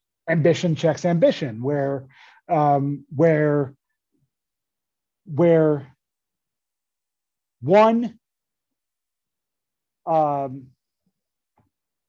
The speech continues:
strand of evil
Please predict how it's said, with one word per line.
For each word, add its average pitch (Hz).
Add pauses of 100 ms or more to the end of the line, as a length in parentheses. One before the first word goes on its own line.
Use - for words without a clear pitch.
(1400)
strand 180 (500)
of 160 (360)
evil 147